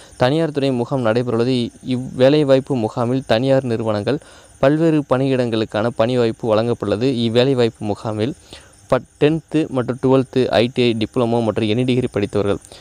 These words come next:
வயது வரம்பு பார்த்தீங்கன்னா, பதினெட்டு to முப்பத்தஞ்சு குள்ள கலந்து கொள்ளலாம் சொல்லியிருக்காங்க. மேற்படி நேர்காணலுக்கு தேர்வில் கலந்து கொள்ள விருப்பம் உள்ளவர்கள் அனைத்து அசல் மற்றும் நகல் சான்றிதழ்கள், டி சி, மார்க் ஷீட், ரேஷன் கார்டு, ஆதார் கார்டு, ரெண்டு பாஸ்போர்ட் அளவு புகைப்படம் கலந்து கொள்ளுமாறு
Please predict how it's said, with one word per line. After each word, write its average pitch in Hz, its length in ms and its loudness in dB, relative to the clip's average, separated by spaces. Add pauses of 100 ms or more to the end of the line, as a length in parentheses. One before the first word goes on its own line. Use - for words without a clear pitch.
(180)
வயது 131 280 2
வரம்பு 117 300 0
பார்த்தீங்கன்னா, 127 220 -4
பதினெட்டு 120 400 0
to 113 40 -6
முப்பத்தஞ்சு 113 440 -4
குள்ள 110 200 -2
கலந்து 110 280 -2
கொள்ளலாம் 104 340 -2
சொல்லியிருக்காங்க. 107 460 -2 (400)
மேற்படி 143 480 2
நேர்காணலுக்கு 127 720 2
தேர்வில் 120 280 0
கலந்து 117 280 0
கொள்ள 113 260 2
விருப்பம் 117 420 0
உள்ளவர்கள் 110 460 0 (380)
அனைத்து 156 480 0
அசல் 117 300 -2
மற்றும் 127 360 -2
நகல் 117 380 -2
சான்றிதழ்கள், 117 680 -2
டி 123 140 -2
சி, - 200 -4
மார்க் 110 300 0
ஷீட், 120 160 -4
ரேஷன் 110 360 0
கார்டு, 107 220 4
ஆதார் 110 280 4
கார்டு, 107 260 0
ரெண்டு 107 220 0
பாஸ்போர்ட் 113 340 0
அளவு 101 200 -2
புகைப்படம் 113 460 -2
கலந்து 110 260 -4
கொள்ளுமாறு 101 420 -2